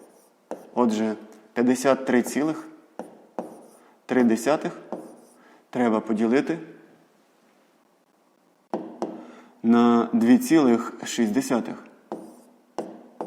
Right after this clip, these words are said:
І тоді це дорівнює. Для того, щоб поділити, нам треба кому перенести на один розряд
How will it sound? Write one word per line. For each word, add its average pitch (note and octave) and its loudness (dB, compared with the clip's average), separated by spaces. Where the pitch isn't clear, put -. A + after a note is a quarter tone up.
І G#2 -16
тоді A#2+ 4
це B2+ 0
дорівнює. A#2+ 2
Для G#2+ -6
того, C#3+ 8
щоб - 0
поділити, E3 6
нам B2 6
треба B2+ 4
кому D3 4
перенести B2 2
на A#2+ 2
один A#2+ 4
розряд A#2+ 2